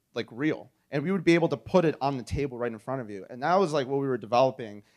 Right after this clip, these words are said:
And we got a lot of attention. Things, things happened. We had a staff of ten employees. And we're doing proprietary software that was revolutionary at the time.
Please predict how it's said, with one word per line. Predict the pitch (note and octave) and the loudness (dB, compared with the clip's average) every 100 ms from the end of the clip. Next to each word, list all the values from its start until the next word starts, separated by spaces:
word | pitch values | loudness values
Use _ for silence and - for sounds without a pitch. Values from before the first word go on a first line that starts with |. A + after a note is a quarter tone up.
| _ - | _ -6
And | C3+ C3+ C3+ | -2 -2 -4
we | C3+ | 0
got | E3+ | 2
a | |
lot | C3+ C3+ | 4 0
of | C3+ | -2
attention. | - C3+ A#2+ - B2+ B2+ | -8 -10 -8 -10 -10 -14
Things, | A#2+ C#3+ C3 - | -16 -16 -16 -16
things | C3+ C3 A#2+ | -14 -14 -14
happened. | B2+ A#2+ - A#2+ A2+ | -8 -8 -8 -10 -10
We | B2+ | -6
had | C#3 A#2 | -4 -4
a | |
staff | - C3 A#2 - | 0 4 4 2
of | A2 - _ _ _ | -6 -8 _ _ _
ten | - D#3 | -4 -2
employees. | B2 - A#2 A#2 A2+ A2+ A2+ - _ _ - | -2 -4 0 0 0 -4 -8 -14 _ _ -10
And | C3 | -2
we're | E3 | 0
doing | E3+ F#3+ F3+ C#3+ | 0 0 0 -2
proprietary | D3 - C#3+ D3+ E3+ C3+ | -8 -2 -2 -2 -4 -6
software | - C#3 D3 C3+ A#2 | -2 0 0 -2 -4
that | A#2 | -2
was | A2+ A2 - _ _ _ | -4 -10 -16 _ _ _
revolutionary | B2+ D#3+ C#3 E3+ - C#3 A#2+ | -2 0 0 -4 -4 -6 -8
at | |
the | G#2+ | -10
time. | - A#2+ G#2+ G2+ | -8 -6 -4 -8